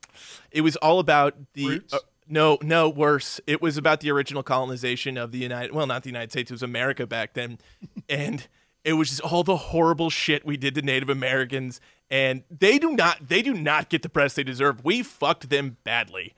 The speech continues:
Speaker 1: Holy shit. Like, the people say, the, the thing that people say, like, "Hey, Columbus Day, Columbus founded America." I'm like, "No, I think Columbus conquered America."
Speaker 2: To be fair,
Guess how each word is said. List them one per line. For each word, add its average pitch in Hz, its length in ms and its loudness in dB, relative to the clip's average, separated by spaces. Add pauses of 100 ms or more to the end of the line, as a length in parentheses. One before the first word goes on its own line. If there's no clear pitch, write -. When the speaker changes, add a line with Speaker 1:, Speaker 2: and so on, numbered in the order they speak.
(260)
Speaker 1:
Holy 156 360 2
shit. 139 320 -2
Like, 156 280 0 (160)
the 196 200 0 (100)
people 240 260 -4
say, 185 240 0
the, 165 180 -4 (120)
the 190 160 -2
thing 226 160 2
that 202 100 -2
people 185 140 -6
say, 160 80 -4
like, 160 80 -2
"Hey, 208 140 2
Columbus 202 400 -2
Day, 131 120 0
Columbus 180 360 -2
founded 170 260 2
America." 151 320 -2
I'm 135 60 -8
like, 139 140 -4 (360)
"No, 294 400 6 (300)
I 220 60 -2
think 311 180 -4
Columbus 220 420 2 (140)
conquered 262 400 4
America." 107 460 -4
Speaker 2:
To 165 40 2
be 262 140 0
fair, 214 420 0